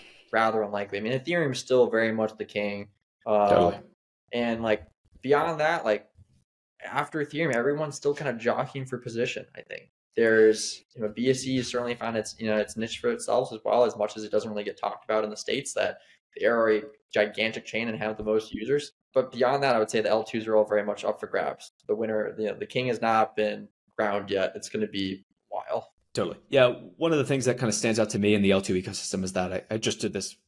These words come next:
Speaker 2: very rough analysis recently, but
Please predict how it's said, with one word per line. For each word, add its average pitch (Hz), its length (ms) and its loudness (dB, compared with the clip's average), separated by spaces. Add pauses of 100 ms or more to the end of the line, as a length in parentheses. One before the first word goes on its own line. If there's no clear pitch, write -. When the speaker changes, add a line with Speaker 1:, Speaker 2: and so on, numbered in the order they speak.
(140)
Speaker 2:
very 156 320 2 (300)
rough - 420 0 (640)
analysis 113 460 0
recently, 113 420 -2
but 95 240 -4